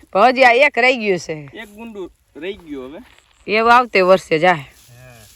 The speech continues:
Speaker 2: ના, ના, ઓણ જ કાઢ નાખું.
Speaker 1: કાઢ નાખવી છે.
Speaker 2: હમણાં ચોખ્ખું થઈ ને,
Speaker 1: હમ.
Speaker 2: હાથી નાખી ને
Speaker 1: એટલે પાછી ફૂટે એટલે દવા મારી દેવાની.
Speaker 2: એટલે દવા મારી દેવી. ભેજ હોય ને હજી તો આપણે પાહું ને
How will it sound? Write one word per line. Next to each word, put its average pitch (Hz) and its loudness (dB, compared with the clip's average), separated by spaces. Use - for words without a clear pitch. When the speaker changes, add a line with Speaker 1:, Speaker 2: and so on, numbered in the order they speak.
Speaker 2:
ના, 170 -20
ના, 220 -18
ઓણ 233 -18
જ 180 -20
કાઢ 143 -18
નાખું. - -20
Speaker 1:
કાઢ 254 2
નાખવી 208 2
છે. - -14
Speaker 2:
હમણાં 165 -16
ચોખ્ખું 220 -16
થઈ 269 -10
ને, 247 -14
Speaker 1:
હમ. 214 -2
Speaker 2:
હાથી 185 -18
નાખી 214 -14
ને 214 -16
Speaker 1:
એટલે 185 -6
પાછી 240 2
ફૂટે 247 0
એટલે 202 2
દવા 226 2
મારી 196 -2
દેવાની. 151 -12
Speaker 2:
એટલે 170 -18
દવા 160 -16
મારી 143 -16
દેવી. 120 -20
ભેજ 180 -16
હોય 233 -12
ને 196 -20
હજી 165 -20
તો 156 -20
આપણે 147 -18
પાહું 151 -16
ને 123 -20